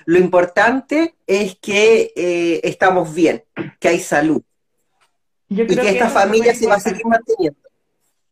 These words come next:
Speaker 2: Igual lo
Speaker 1: <laughs>
Speaker 2: que pasa también es que Víctor era como más,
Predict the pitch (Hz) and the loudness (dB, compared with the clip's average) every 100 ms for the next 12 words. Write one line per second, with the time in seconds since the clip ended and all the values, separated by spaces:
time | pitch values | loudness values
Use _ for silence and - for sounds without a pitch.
0 | 180 185 208 202 226 196 277 262 247 269 | -16 -12 -10 -8 -6 -6 -8 -14 -14 -14
1 | 269 262 247 254 269 277 226 233 - 262 | -14 -14 -14 -16 -18 -18 -18 -18 -14 -14
2 | 262 233 226 208 190 190 208 220 208 196 | -12 -14 -14 -18 -18 -14 -12 -14 -16 -20
3 | 190 190 | -20 -20